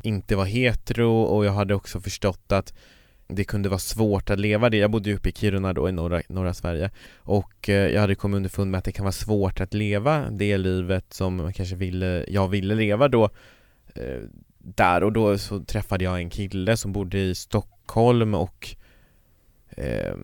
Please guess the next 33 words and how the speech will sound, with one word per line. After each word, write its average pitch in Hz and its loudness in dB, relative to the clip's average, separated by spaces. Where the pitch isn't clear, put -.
ja, 110 -4
men 123 0
den, 123 4
hela 120 2
den 120 0
grejen, 117 0
så - -6
här, 95 -2
vara 98 2
en, 98 -4
en 107 -8
nära 107 0
släkting - -6
till 104 -6
mig 101 0
gick 101 -4
bort. - 0
Eh, 98 4
och - 0
liksom 113 -6
tonåren 127 0
är 131 4
nog 98 -2
jobbig 98 -2
och 104 -6
jävlig 95 -2
ändå. 117 2
Och - -4
då 107 2
när 104 0
man 104 0
liksom 101 -4
får 101 0